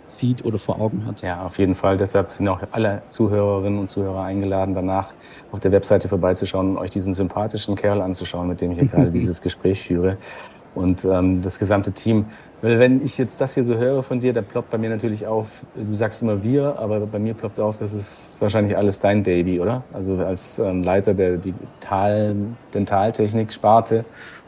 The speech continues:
Speaker 2: oder hast du schon dann auch ein paar, die dich da noch unterstützen?
Speaker 1: Ja, ich will jetzt nicht zu viel, äh, mir selber Honig ums Maul schmieren, aber es stimmt schon, ähm, die ganze Entwicklung liegt in meiner Hand. Ich versuche natürlich nur, wenn's daran geht, ähm,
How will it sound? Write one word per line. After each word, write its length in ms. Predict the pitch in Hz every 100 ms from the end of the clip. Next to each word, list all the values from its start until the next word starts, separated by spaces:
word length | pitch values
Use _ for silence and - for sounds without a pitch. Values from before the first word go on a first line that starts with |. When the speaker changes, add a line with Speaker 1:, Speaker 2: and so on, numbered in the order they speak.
| -
Speaker 2:
oder 180 | 110 98
hast 140 | -
du 40 |
schon 200 | 101 101
dann 140 | 92 90
auch 200 | 90 87
ein 80 | -
paar, 240 | - 90 90
die 100 | 87
dich 120 | 85
da 100 | 87
noch 120 | 82
unterstützen? 540 | 87 90 - - - - - - - - - - - - 107
Speaker 1:
Ja, 180 | 110
ich 120 | 117 120
will 80 |
jetzt 200 | 120 110
nicht 220 | 120 123 -
zu 160 | 127
viel, 480 | 120 120 117 117 117
äh, 1120 | 107 107 107 107 110 - - - - - -
mir 180 | 120 120
selber 400 | - 127 131 110
Honig 320 | 131 139 113
ums 220 | 113 110
Maul 220 | 110 113 113
schmieren, 400 | 117 117 123 110
aber 300 | 110 107 67
es 120 | -
stimmt 240 | - 123 120
schon, 180 | 123 127
ähm, 240 | 107 107 - - - - - -
die 60 |
ganze 240 | 120 117 117
Entwicklung 460 | 110 123 123 117 110 - -
liegt 220 | 120 117
in 80 | 110
meiner 260 | 107 120 113
Hand. 260 | 120 139 - - - - - - -
Ich 80 | -
versuche 280 | 117 123 123
natürlich 360 | 110 120 110 120
nur, 380 | 123 127 123
wenn's 220 | 113 110 -
daran 320 | 107 110 107
geht, 280 | 113 110 -
ähm, 400 | 107 107 104